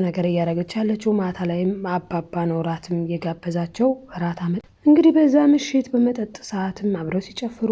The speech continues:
ነበረ። ወደፊት ግን ሁለቱ ጥንድ ሊሆኑ ይችላሉ ወይስ አይሆኑም? ምንስ ሊፈጠር ይችላል የሚለውንም፣ ሁሉንም ነገር ማለት ነው። በቀጣዩ ክፍል ደግሞ ቀጣዩን ይዤላችሁ የሚመጣ ይሆናል። ለአሁኑ ግን ቲና ታግታለች። ቲና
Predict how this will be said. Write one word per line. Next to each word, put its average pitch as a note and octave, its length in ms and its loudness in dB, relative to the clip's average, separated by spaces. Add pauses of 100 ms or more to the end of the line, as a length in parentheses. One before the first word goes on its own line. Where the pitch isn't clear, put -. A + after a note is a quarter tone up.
ነበረ። G#3+ 460 -2 (240)
ወደፊት F3 460 -2
ግን F#3 180 -4
ሁለቱ F3 260 -2 (100)
ጥንድ F#3+ 300 -2 (560)
ሊሆኑ C4 380 6
ይችላሉ A#3+ 440 2 (140)
ወይስ F3 320 0
አይሆኑም? E3+ 440 -2 (160)
ምንስ G3+ 320 0
ሊፈጠር F#3 580 -6 (680)
ይችላል A3+ 480 2
የሚለውንም፣ A3+ 680 6 (1200)
ሁሉንም A3 420 4
ነገር G3+ 340 -2
ማለት G3 360 -4
ነው። A3 140 0 (200)
በቀጣዩ G#3+ 520 -6
ክፍል G#3 300 -6
ደግሞ F#3 260 -4 (100)
ቀጣዩን G#3 380 -4
ይዤላችሁ A3 440 -2
የሚመጣ A3 360 0 (120)
ይሆናል። F#3+ 500 -2
ለአሁኑ F#3 380 0
ግን B3+ 160 0
ቲና A3 300 -2
ታግታለች። G#3+ 720 -4
ቲና G3+ 200 -4